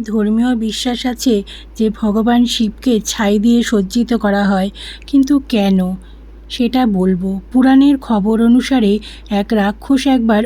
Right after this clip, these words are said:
উজ্জয়িনী আক্রমণ করেছিল। সেই সময় সেখানকার ব্রাহ্মণরা খুবই বিচলিত হয়। সমস্ত ব্রাহ্মণ তাদের সমস্যা নিয়ে ভগবান শিবের কাছে গেল এবং সেই রাক্ষসদের থেকে তাদের রক্ষা করার জন্য প্রার্থনা করতে লাগলো।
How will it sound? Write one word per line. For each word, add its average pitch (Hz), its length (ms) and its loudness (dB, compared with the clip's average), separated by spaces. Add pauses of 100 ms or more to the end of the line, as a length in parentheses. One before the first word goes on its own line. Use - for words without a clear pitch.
উজ্জয়িনী 240 640 0
আক্রমণ 202 500 -2
করেছিল। 190 540 -2 (520)
সেই 202 200 0
সময় 202 480 2
সেখানকার 202 560 -2 (100)
ব্রাহ্মণরা 202 540 2 (400)
খুবই 269 300 2 (100)
বিচলিত 196 460 0
হয়। 196 320 0 (420)
সমস্ত 262 360 2 (160)
ব্রাহ্মণ 202 420 2 (140)
তাদের 202 220 0 (120)
সমস্যা 214 460 0
নিয়ে 233 260 6 (440)
ভগবান 196 420 0
শিবের 214 300 0
কাছে 240 320 0
গেল 190 240 0 (460)
এবং 262 260 4
সেই 285 220 2
রাক্ষসদের 254 640 0 (100)
থেকে 262 260 2 (420)
তাদের 208 360 2
রক্ষা 208 280 -2
করার 240 300 0
জন্য 233 220 2 (160)
প্রার্থনা 196 460 0
করতে 202 300 -6
লাগলো। 196 360 0